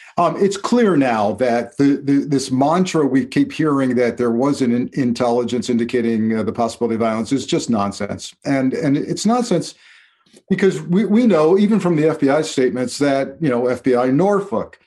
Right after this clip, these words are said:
they had an analyst who put out a, quite a report about potential violence.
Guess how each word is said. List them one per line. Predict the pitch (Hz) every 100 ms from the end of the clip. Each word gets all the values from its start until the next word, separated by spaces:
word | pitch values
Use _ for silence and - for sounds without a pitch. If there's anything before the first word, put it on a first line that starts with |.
| _ _ _ 123
they | 156 160 147
had | 123 127
an | 117
analyst | 113 101 101
who | -
put | 120 139
out | 117 113
a, | 95 -
quite | - 165 131
a |
report | 107 101 117 92 82 - _
about | 127 120 113
potential | - 120 120
violence. | 117 107